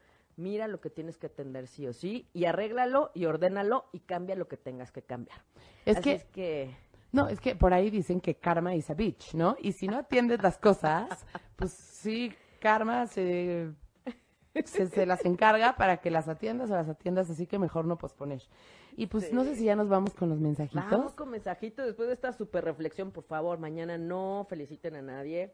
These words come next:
Speaker 1: no es pa' felicitar.
Speaker 2: A ver, equipo, ya estamos empezando a recibir mensajitos.
Speaker 1: Venga, venga.
Speaker 2: Em, para Juan Manuel Garduño.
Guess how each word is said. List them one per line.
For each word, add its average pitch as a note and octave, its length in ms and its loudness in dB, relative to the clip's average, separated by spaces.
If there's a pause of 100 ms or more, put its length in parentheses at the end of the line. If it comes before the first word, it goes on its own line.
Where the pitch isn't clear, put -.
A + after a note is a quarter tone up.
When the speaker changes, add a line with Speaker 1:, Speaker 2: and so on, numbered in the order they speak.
(140)
Speaker 1:
no E3 180 -8
es A#3+ 80 -8
pa' B3 140 -10
felicitar. F3 680 -12 (400)
Speaker 2:
A F#3+ 100 6
ver, A#3+ 140 4
equipo, F3 540 6 (320)
ya A3 160 6
estamos B3 320 2
empezando G#3 440 2
a G#3+ 40 8
recibir F#3+ 480 2
mensajitos. F3+ 640 -4
Speaker 1:
Venga, F3+ 400 0
venga. D#3 580 -6 (500)
Speaker 2:
Em, G#3+ 720 6 (260)
para A3 500 10
Juan G#3+ 300 2
Manuel B3 360 2
Garduño. D#3 500 0